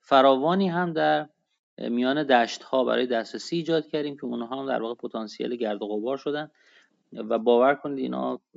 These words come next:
سهم قابل توجهی رو در واقع به خودشون اختصاص می‌دن.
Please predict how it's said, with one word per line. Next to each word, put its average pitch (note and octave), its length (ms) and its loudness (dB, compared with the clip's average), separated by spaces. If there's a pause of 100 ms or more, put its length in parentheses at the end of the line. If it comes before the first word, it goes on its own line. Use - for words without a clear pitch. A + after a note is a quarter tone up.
(180)
سهم A#2+ 380 -2
قابل A2 340 -2
توجهی A#2 580 -2
رو C3+ 360 -2
در A#2 100 -6
واقع A2+ 160 -4
به A2+ 80 -8
خودشون A#2 380 -6
اختصاص - 560 -10
می‌دن. - 160 -20